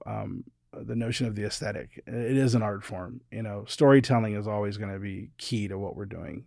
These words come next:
Um, engaging people, whether it's in three minutes, thirty seconds, or thirty minutes. Um, I think we have to adapt to be much more, um, um, versatile you know, we've gone from a,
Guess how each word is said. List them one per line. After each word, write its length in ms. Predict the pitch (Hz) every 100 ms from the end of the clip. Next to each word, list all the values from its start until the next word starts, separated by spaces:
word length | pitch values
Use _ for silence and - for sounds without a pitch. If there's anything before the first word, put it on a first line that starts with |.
| 254
Um, 300 | 107 101 98 - - - -
engaging 580 | 120 110 117 117 117 104
people, 460 | 123 104 110 107
whether 340 | 107 107 107 101
it's 200 | 95 107
in 120 | 101
three 220 | 110 113
minutes, 600 | 110 107 98 107 - -
thirty 300 | 127 113 110
seconds, 600 | - 110 - 98 101 -
or 160 | 95 101
thirty 320 | 107 101 101
minutes. 480 | 101 95 - - - _ - - -
Um, 280 | 107 101 92 - _ -
I 100 | 113
think 180 | 117 104
we 200 | 120 127
have 240 | 120 104
to 100 | 117
adapt 460 | 104 101 104 101 -
to 100 | 110
be 200 | 107 104
much 320 | 104 98 -
more, 580 | 113 107 104 101 92 -
um, 480 | 98 101 98 90 - _ _ _
um, 520 | 107 110 117 101 - - _ _ _ -
versatile 680 | 104 110 107 - 110 101 - - - -
you 80 | 127
know, 80 | 113
we've 180 | 120 117
gone 240 | 117 113
from 180 | 120 107
a, 160 | 107